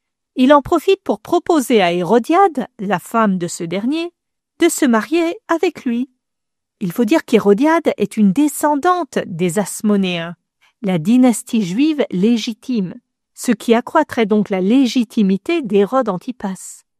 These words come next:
Ils conviennent qu'elle cohabiterait avec lui dès son retour de Rome et qu'il répudierait Phasaélis,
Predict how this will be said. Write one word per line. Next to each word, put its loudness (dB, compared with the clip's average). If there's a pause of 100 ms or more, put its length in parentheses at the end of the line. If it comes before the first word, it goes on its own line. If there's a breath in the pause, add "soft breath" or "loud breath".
(760 soft breath)
Ils 4
conviennent 0
qu'elle 0
cohabiterait 0
avec -4
lui 0
dès -2
son -4
retour -4
de -8
Rome -2 (400 soft breath)
et 4
qu'il 2
répudierait 2
Phasaélis, 0